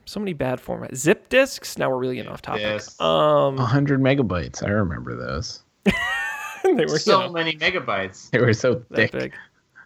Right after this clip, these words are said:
Speaker 1: Oh my God.
Speaker 2: Those are also really cool, though.
Speaker 1: Chunk. Yeah.
Speaker 2: Such
Speaker 1: Yeah,
Speaker 2: a
Speaker 1: they rest in peace.
Speaker 2: satisfying sound.
Speaker 1: No, but that was, I, I was gonna ask you guys, i-, is, is the digital download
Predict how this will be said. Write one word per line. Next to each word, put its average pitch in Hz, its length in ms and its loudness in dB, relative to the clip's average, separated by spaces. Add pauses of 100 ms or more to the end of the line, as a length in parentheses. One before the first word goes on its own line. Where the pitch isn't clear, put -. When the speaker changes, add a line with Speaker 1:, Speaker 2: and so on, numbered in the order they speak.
(140)
Speaker 1:
Oh 160 260 2
my 131 220 -4
God. 139 680 0
Speaker 2:
Those 165 120 -12
are 165 60 4
also 135 320 4
really 107 320 0
cool, 101 240 -4
though. - 60 4 (320)
Speaker 1:
Chunk. - 200 -4 (760)
Yeah. 120 240 -6 (1200)
Speaker 2:
Such 151 180 -2
Speaker 1:
Yeah, 143 60 -2
Speaker 2:
a - 20 0
Speaker 1:
they 123 100 -2
rest 120 180 4
in 117 200 0
peace. 117 80 2
Speaker 2:
satisfying 110 180 -4
sound. 98 540 -4 (1400)
Speaker 1:
No, 330 80 2
but 294 100 2
that 302 120 6
was, 262 100 -4 (100)
I, 247 180 0
I 262 120 4
was 254 120 0
gonna 294 140 4
ask 285 140 0
you 185 100 -2
guys, 123 300 2
i-, 240 180 -2
is, 277 420 2 (120)
is 233 280 0
the 190 260 0
digital 208 540 2
download 143 1040 0